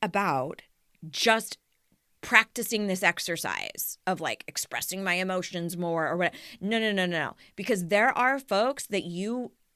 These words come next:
i-, if you are vulnerable with them, they will weaponize it. They will use it against you. They are manipulative.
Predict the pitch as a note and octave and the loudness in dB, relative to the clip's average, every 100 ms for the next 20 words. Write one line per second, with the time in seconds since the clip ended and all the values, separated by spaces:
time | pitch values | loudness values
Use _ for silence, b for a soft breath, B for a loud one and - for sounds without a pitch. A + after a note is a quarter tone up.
0 | _ - C#3+ _ - - F3+ F3 A3 F#3 | _ -18 -18 _ -4 -2 -4 -2 2 4
1 | F3 A3 A3+ A#3 C4+ B3+ C4 C4+ D4 D#4 | 4 4 0 0 0 0 0 0 0 0
2 | D#4 F3+ E3 D3+ C3+ D3+ F#3 A#3+ A#3+ B3 | -2 -4 -2 -2 -2 -2 -2 0 0 0
3 | A#3+ A#3 A3+ F#3 D3+ E3 E3 D#3 B2+ A#2+ | 0 0 0 -2 -2 -4 -4 -6 -8 -8
4 | C#3 F#3 G3+ - - G#3 G#3 E3+ D3 C#3+ | -2 0 0 -2 -2 -2 0 0 -2 -4
5 | C#3 A#2 E3 - A3 A3 G#3+ G#3+ G#3+ | -6 -8 -6 -4 -2 0 2 2 0